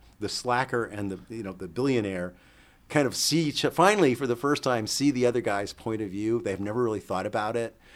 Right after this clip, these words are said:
and they have these, these, these long rambling conversations. I also love the fact, and this I, I, I, this was just a scene that I had in my mind when I started writing. I wanted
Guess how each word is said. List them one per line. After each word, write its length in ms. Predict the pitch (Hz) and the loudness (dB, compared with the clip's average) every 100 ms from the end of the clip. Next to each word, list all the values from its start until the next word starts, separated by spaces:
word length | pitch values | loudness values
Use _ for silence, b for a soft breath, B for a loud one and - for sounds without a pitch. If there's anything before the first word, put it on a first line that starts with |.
| B | B
and 100 | - | -2
they 60 | 110 | 0
have 140 | 113 | 0
these, 200 | 107 - - | -2 -6 -6
these, 240 | 120 107 127 | -4 -4 -6
these 220 | 120 104 | -6 -6
long 560 | 101 104 127 147 139 | -4 4 8 8 6
rambling 340 | 117 113 110 104 | 4 2 -2 -4
conversations. 680 | 104 98 - 98 - 85 - b b b | -4 -6 -4 -6 -6 -10 -16 b b b
I 80 | 127 | 4
also 220 | 175 180 | 6 6
love 160 | 135 107 | 6 4
the 80 | 95 | 2
fact, 380 | 95 85 90 - - - - - - - - - | 0 -2 -2 -12 -20 -20 -20 -20 -20 -20 -16 -4
and 140 | 120 | 2
this 180 | 135 147 | 4 4
I, 140 | 123 98 B B B _ - | 0 -4 B B B _ -10
I, 140 | 104 | -6
I, 260 | 117 - 107 | -4 -4 -8
this 160 | - 120 | -6 -4
was 140 | 143 | -2
just 180 | 147 143 | -2 -2
a 60 | 139 | -2
scene 260 | - 147 127 | 4 4 4
that 80 | |
I 60 | 104 | 2
had 180 | 107 131 | -2 -2
in 40 | |
my 100 | 113 | 0
mind 280 | 104 104 107 | 0 -2 -4
when 100 | 95 | -6
I 40 | |
started 280 | 90 120 101 | -6 -4 -2
writing. 320 | 95 95 82 | -2 -2 -4
I 100 | 87 82 | -8 -12
wanted 840 | 90 92 104 92 98 92 87 107 | -12 -10 -10 -12 -12 -12 -12 -16